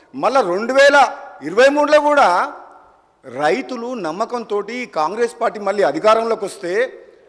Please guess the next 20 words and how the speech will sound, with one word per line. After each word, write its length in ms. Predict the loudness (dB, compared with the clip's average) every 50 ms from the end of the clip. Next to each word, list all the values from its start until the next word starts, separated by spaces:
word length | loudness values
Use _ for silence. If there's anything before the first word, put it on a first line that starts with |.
| _ _ _ _
మాకు, 600 | -10 -6 -2 0 0 0 0 -2 -8 -10 -10 -12 -14 -18 _ _ _ _
మా 100 | -8 -8
ప్రయోజనాలు, 880 | -8 -6 -4 0 2 2 2 2 0 -2 0 0 0 -2 -2 -8 -8 -12 -16 -20 _ _ _ _ _ _
మమ్మల్ని 280 | -8 -6 -6 -4 -6 -8
కాపాడుతారన్న 880 | -8 -4 -2 2 4 4 4 4 4 2 2 2 2 -2 -2 0 -2 -4
నమ్మకంతోటే 1120 | -2 -4 -6 -2 -2 -2 2 2 0 0 2 2 2 2 4 2 2 2 2 -2 -10 -18 -20 -20 -14
ఈరోజు 400 | -10 -2 2 2 2 2 0 -8 -12 -16 -20 -20 -20 _ _ _ _
రైతులు 300 | -2 -2 0 -2 -4 -4
మాకు 220 | -4 -4 -2 -2
అధికారం 360 | -4 -4 -2 -4 -4 -4 -4
ఇచ్చిండ్రు. 320 | -8 -12 -14 -20 -20 -20 _ _
అంటే 220 | -14 -10 -4 -4 -4
రైతులకు 480 | -2 -4 -6 -6 -8 -10 -10 -12 -14
కాంగ్రెస్ 560 | -18 -10 -6 -6 -6 -6 -6 -8 -8 -8 -6 -8
పార్టీ 180 | -8 -8 -10
ప్రభుత్వం 500 | -16 -12 -12 -10 -10 -10 -12 -12 -12 -10
మీద, 120 | -10 -8 -6
కాంగ్రెస్ 600 | -6 -8 -6 -8 -12 -10 -8 -10 -10 -10 -10 -10
పార్టీ 200 | -10 -10 -10 -14
మీద, 160 | -12 -8